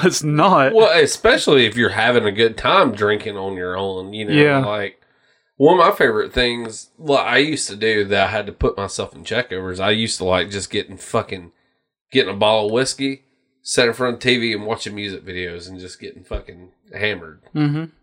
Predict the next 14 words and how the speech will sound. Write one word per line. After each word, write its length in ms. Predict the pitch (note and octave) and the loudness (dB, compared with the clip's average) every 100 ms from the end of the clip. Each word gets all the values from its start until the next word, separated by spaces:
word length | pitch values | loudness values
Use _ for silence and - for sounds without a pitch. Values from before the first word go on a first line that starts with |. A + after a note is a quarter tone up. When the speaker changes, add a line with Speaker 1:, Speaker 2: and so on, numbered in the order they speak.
| _ _ _ | _ _ _
Speaker 2:
And 180 | A#2+ A#2+ | 0 0
it's 120 | A2+ | -2
just 220 | C3 - | -6 -6
like, 160 | C3+ C#3+ | -4 -2
yeah, 300 | D4 G4+ F4+ | 2 4 4
that's 240 | C#4+ C#4 | 0 -2
cool 320 | - C4 C#4+ C4 | -4 -2 0 0
and 80 | D3+ | 0
all, 320 | C#3 C3 B2+ | -2 -4 -6
but 180 | B2 B2 | -6 -4
after, 320 | C#3+ D3 C#3 | -6 -6 -6
like, 300 | C3+ C#3+ C#3 | -6 -10 -10
that 200 | D3 - | -10 -10
fucking 460 | - D3+ C3+ A#2+ | -4 -4 -2 -10